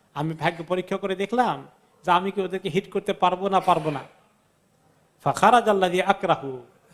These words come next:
তো যেটা বেরিয়ে আসলো, যেটা আমি পছন্দ করি না, সেটা বেরিয়ে আসলো। সেটা অর্থ কি? তুমি হিট করতে পারবে না, you'll miss them, এইটা আসলো,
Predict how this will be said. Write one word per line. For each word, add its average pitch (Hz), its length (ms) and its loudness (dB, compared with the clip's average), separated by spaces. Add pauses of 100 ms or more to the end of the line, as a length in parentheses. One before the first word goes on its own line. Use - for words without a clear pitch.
(140)
তো 165 80 0
যেটা 180 300 0
বেরিয়ে 208 380 2
আসলো, 175 680 -2 (640)
যেটা 196 220 2
আমি 208 220 2
পছন্দ 220 400 2
করি 214 180 0
না, 208 160 2
সেটা 208 300 2
বেরিয়ে 165 340 2
আসলো। - 320 -14 (1400)
সেটা 170 240 4
অর্থ 175 160 0
কি? 208 240 -4
তুমি 196 220 -2
হিট 196 200 2
করতে 233 380 0 (440)
পারবে 156 260 2
না, 156 100 0
you'll 160 260 0
miss 208 240 -2
them, 160 120 0 (640)
এইটা 175 240 -4
আসলো, - 340 -14